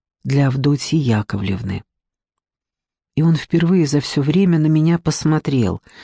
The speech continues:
Теперь он был уже не бледен, а красен —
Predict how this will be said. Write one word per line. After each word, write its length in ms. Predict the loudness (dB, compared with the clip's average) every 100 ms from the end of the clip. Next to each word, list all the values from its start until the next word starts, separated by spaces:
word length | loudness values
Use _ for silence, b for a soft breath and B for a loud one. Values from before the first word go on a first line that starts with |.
| B B B B B
Теперь 340 | -4 2 4
он 160 | 4 4
был 200 | 4 4
уже 180 | 4 4
не 140 | 2
бледен, 480 | 2 2 2 2 0
а 80 | 0
красен — 680 | 0 2 2 -2 -4 -6